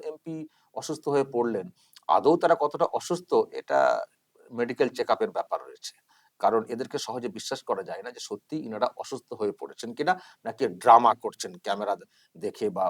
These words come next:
ফুটেজ খাওয়ার জন্য। এটা নিয়ে প্রশ্ন রয়েছে, কিছু করার নেই, প্রশ্ন উঠছে, আমিও তুলছি। আহ, এই দ-, শুধু এই দলের ক্ষেত্রেই কেন এই কথাগুলো উঠে কেন?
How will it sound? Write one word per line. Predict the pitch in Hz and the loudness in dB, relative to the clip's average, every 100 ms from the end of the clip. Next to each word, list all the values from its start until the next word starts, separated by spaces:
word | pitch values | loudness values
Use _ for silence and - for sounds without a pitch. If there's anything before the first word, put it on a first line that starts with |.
| - | -4
ফুটেজ | 117 107 - | -8 -8 -10
খাওয়ার | 80 71 | -14 -14
জন্য। | - - _ _ _ | -18 -20 _ _ _
এটা | - 208 | 0 2
নিয়ে | 226 | 2
প্রশ্ন | 226 156 190 | 2 -2 0
রয়েছে, | 156 160 - | -2 -4 -6
কিছু | 233 | -16
করার | - 120 202 226 | -4 4 4 4
নেই, | 113 | 0
প্রশ্ন | - 214 - 185 | -8 -12 -10 -8
উঠছে, | 175 113 123 - 214 | -8 -8 -12 0 2
আমিও | 123 143 160 | 4 0 -6
তুলছি। | - - - 107 - _ _ _ _ | -6 -10 -10 -10 -12 _ _ _ _
আহ, | 98 104 135 | -2 -2 -2
এই | 127 | -4
দ-, | 127 | -4
শুধু | - 170 | -2 4
এই | 156 | 6
দলের | 156 175 | 8 8
ক্ষেত্রেই | - 180 190 | 6 0 0
কেন | 180 160 | 4 6
এই | 156 | 6
কথাগুলো | 143 131 123 | 4 4 2
উঠে | 113 - | 0 -4
কেন? | - | -10